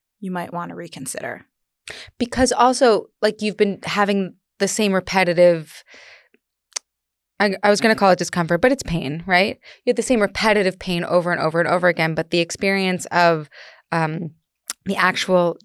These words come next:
Speaker 2: delivery is a different sensation.
Speaker 1: Right. You go through the ring of fire and then,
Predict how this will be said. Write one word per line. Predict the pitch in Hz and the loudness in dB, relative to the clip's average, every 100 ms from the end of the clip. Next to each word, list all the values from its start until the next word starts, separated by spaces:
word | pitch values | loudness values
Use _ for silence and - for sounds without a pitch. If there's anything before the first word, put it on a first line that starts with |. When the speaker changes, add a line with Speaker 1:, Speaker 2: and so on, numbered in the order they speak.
| _ | _
Speaker 2:
delivery | 190 175 180 185 185 165 85 - 170 _ _ | 0 4 4 4 4 2 0 -6 -10 _ _
is | 175 165 151 - - _ | 0 0 -2 -12 -16 _
a | - | -6
different | 160 196 190 170 | 2 4 4 2
sensation. | 180 170 190 185 - - - 175 - _ - | 0 2 2 2 2 -2 -4 -10 -16 _ -4
Speaker 1:
Right. | 202 185 170 | 0 2 0
You | 196 | -4
go | 175 202 | 0 0
through | 190 208 | 0 -6
the | 185 | -8
ring | 175 175 | -8 -8
of | 170 | -6
fire | - 233 220 220 214 202 190 190 | 0 2 2 2 2 0 0 -4
and | 190 180 | -6 -6
then, | 180 180 180 175 175 165 | -4 -4 -4 -6 -8 -10